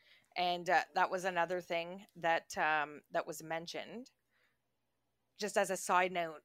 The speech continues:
during this whole covid nineteen thing, I sort of, while I had this, um, uh, contact on the phone from the Humane Society, I was curious because the first thing I thought when covid hit and everybody was like, "Oh, now's the perfect time to get a dog. Now's the perfect time to get a dog." And there's people out there,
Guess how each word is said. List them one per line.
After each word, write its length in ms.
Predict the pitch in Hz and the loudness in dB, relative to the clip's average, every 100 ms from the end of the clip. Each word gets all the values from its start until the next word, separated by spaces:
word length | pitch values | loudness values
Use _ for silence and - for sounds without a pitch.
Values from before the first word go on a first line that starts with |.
| 180 | -10
during 260 | 185 170 170 | -6 -6 -6
this 100 | 160 | -2
whole 220 | 180 165 | -2 -2
covid 320 | - 170 170 | 0 -2 0
nineteen 560 | 165 156 160 - 165 165 | -2 -2 -4 -10 -10 -6
thing, 220 | 170 143 | -6 -2
I 120 | 147 | -4
sort 260 | 151 175 160 | -4 -6 -4
of, 80 | 156 | -2
while 160 | 160 | 0
I 100 | 156 | 0
had 240 | 151 165 160 | 0 -2 0
this, 260 | 165 - | -4 -2
um, 340 | 175 160 156 165 - - - | -4 -4 -8 -18 -20 -20 -6
uh, 180 | 165 147 - | -4 -4 -6
contact 500 | 170 160 170 165 170 | -6 -4 -2 -2 -4
on 140 | 156 | -8
the 60 | 151 | -8
phone 260 | 165 156 | -8 -8
from 140 | 160 160 | -12 -16
the 60 | |
Humane 320 | 151 160 160 | -14 -12 -12
Society, 440 | 160 165 160 151 147 | -10 -6 -4 -4 -4
I 40 | |
was 160 | 151 - | -8 -12
curious 440 | - 170 170 160 | -8 -4 -4 -6
because 480 | 160 156 160 156 - _ _ _ _ _ 190 | -10 -8 -6 -6 -12 _ _ _ _ _ -4
the 160 | 185 | -4
first 320 | - 214 233 | 0 0 0
thing 160 | 233 196 | -2 2
I 160 | 185 185 | 2 4
thought 280 | 196 180 | 4 4
when 140 | 170 170 | 2 -4
covid 400 | - 180 180 160 | 0 0 2 -2
hit 260 | 170 175 | -2 -2
and 140 | 170 156 | -4 -2
everybody 480 | 165 160 170 175 175 | -2 -2 0 0 0
was 180 | 170 156 | -4 -4
like, 180 | 165 - | -6 -4
"Oh, 140 | 214 | -4
now's 280 | 208 196 190 | -2 -2 -4
the 100 | 196 | -10
perfect 400 | - 196 190 - | -8 -8 -8 -6
time 180 | 190 180 | -6 -6
to 80 | 175 | -6
get 140 | 180 | -4
a 60 | 170 | -4
dog. 360 | 165 170 160 151 | -2 0 -2 -4
Now's 220 | 165 160 | -8 -8
the 80 | 170 | -12
perfect 360 | - 170 156 | -10 -10 -10
time 180 | - 160 | -8 -8
to 60 | - | -6
get 140 | 165 | -8
a 60 | 156 | -6
dog." 340 | 147 160 160 | -2 0 -2
And 200 | 156 156 - - - | -4 -12 -16 -20 -8
there's 200 | 175 165 | -4 -4
people 340 | - 196 - 170 | -6 -6 -2 0
out 160 | 156 165 | 0 0
there, 180 | 165 | 2